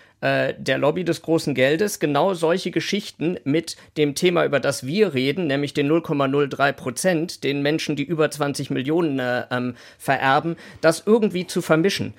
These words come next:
Es gibt ja jetzt auch schon im Erbschaftssteuerrecht Freibeträge, gerade bei Immobilien.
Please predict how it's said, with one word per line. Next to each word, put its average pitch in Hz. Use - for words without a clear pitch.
Es -
gibt 165
ja 165
jetzt 156
auch 165
schon 151
im 135
Erbschaftssteuerrecht 131
Freibeträge, 147
gerade 123
bei 117
Immobilien. 131